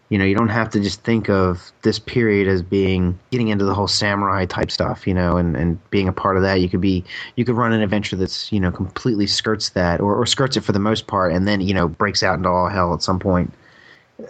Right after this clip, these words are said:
We were talking before about, you know, samurais and stuff, but ninjas were running rampant throughout this period as well, because you had a lot of clans and stuff. So there was a lot of political stuff going, you know, political system is, is really getting ingrained,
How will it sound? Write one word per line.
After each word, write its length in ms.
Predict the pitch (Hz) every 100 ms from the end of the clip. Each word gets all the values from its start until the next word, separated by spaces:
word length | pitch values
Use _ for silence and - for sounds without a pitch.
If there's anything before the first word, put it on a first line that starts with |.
| - -
We 140 | 135
were 60 | 131
talking 280 | 139 127
before 380 | 113 92 156 160
about, 420 | 113 107 104 101
you 140 | 110 110
know, 80 | 101
samurais 540 | - 131 143 113 101
and 80 | 98
stuff, 220 | 104 95
but 140 | 104 - -
ninjas 640 | 107 139 180 131 107 101 - _ _ _
were 220 | 120 110
running 460 | 101 120 123 104 92
rampant 400 | 104 123 135 90
throughout 260 | - 107 95
this 100 | 95
period 480 | - 107 95 92 90 - _ _
as 160 | 107 95
well, 460 | 107 110 87 90 - _ _ _
because 580 | - 139 143 139 113 98
you 100 | 110
had 220 | 104 107
a 40 | 104
lot 200 | 98 95
of 80 | -
clans 360 | 117 127 120
and 80 | 92
stuff. 280 | - 90 90
So 480 | - 98 95 92 90 - - - -
there 80 | 110
was 100 | 107
a 60 | 110
lot 140 | 104
of 80 | 92
political 480 | - 117 120 117 104
stuff 280 | - 98 92
going, 160 | 98
you 60 | 95
know, 60 |
political 320 | 90 131 127 110
system 320 | 107 104 98
is, 100 | 87
is 200 | 98 95
really 220 | 120 110
getting 240 | 107 101
ingrained, 640 | 95 92 101 107 104 95